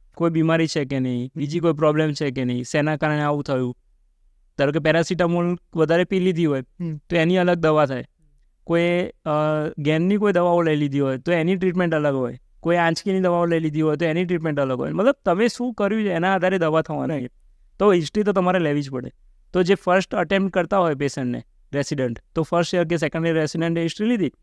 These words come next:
Speaker 1: પછી એના સિનિયર આવ્યા, તો એમણે બી પ્રોપર પૂછ્યું કે ભાઈ શું હતું, કેટલા અમાઉન્ટમાં લીધી, પાંચ ગોળી લીધી, દસ ગોળી, પંદર ગોળી. તો આવું બે ચાર વાર પૂછ્યું હશે તો એના રિલેટિવ ઓફેન્ડ થઈ ગયા કે તમે અહીંયા દવા લ-, કર-, દવા કરાવવા માટે અમે આયા છે ને તમે આટલી બધી હિસ્ટ્રી શું પૂછપૂછ?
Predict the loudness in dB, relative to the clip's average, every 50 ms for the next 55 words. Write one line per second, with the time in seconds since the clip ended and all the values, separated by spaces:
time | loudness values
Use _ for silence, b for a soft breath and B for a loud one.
0 | _ _ _ _ _ _ _ _ _ -6 -6 -2 0 0 2 2 2 0 2 0
1 | 2 2 2 2 2 0 -2 -4 -2 -2 0 0 2 2 2 2 2 0 0 0
2 | 0 2 0 -2 -2 -2 -4 -4 -4 -4 -2 -2 0 0 0 -2 -2 -2 -2 0
3 | 2 2 2 0 -2 -2 -2 -4 0 2 4 4 4 4 2 2 2 2 2 0
4 | 0 0 0 0 0 -2 -4 -4 _ _ _ _ _ _ -4 0 0 2 2 0
5 | 0 0 2 2 2 0 0 0 0 2 2 2 0 0 -2 -2 -2 -2 -2 -2
6 | -2 -2 -2 -2 -4 -6 -6 -6 -8 -12 _ _ _ _ _ _ _ _ _ 0
7 | 4 4 4 4 4 2 2 2 4 4 2 0 -2 -2 -2 -2 -2 2 2 2
8 | 2 2 0 0 0 -6 -6 -4 -2 0 2 2 0 0 -4 -10 -10 _ _ _
9 | _ _ _ _ -6 -4 -2 0 2 2 2 2 2 2 0 2 2 0 0 0
10 | 2 2 0 2 2 0 -2 -2 -4 -6 -6 -10 _ _ _ _ -8 -6 -2 0
11 | 2 2 2 2 2 0 2 2 2 2 4 2 2 2 2 2 2 0 -4 _
12 | -4 -2 -2 -2 -4 -4 -2 2 2 2 2 2 0 0 0 0 0 0 0 0
13 | -2 -2 0 0 0 2 2 2 2 0 0 0 0 2 2 2 2 2 0 0
14 | 0 0 0 0 0 -2 -2 -2 -4 -2 -2 -4 -4 -2 -4 -4 -2 -4 -6